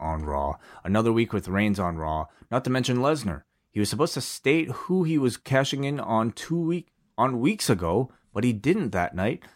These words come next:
Last week he was supposed to announce when he was cashing in, he didn't.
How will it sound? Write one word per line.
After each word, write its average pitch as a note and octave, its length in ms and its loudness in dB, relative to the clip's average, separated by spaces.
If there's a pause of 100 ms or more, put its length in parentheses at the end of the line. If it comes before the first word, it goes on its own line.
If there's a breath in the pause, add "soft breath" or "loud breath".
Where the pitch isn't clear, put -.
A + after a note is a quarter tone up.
(100)
Last C#3 280 2
week D#3+ 140 0
he D3+ 80 2
was B2+ 120 0
supposed C#3+ 240 -4
to C3 80 2
announce B2+ 300 0
when A#2+ 120 0
he A2 60 2
was F#2+ 140 -2
cashing F#2 420 -2
in, D#3 200 2
he G2+ 180 -4
didn't. C3+ 440 -2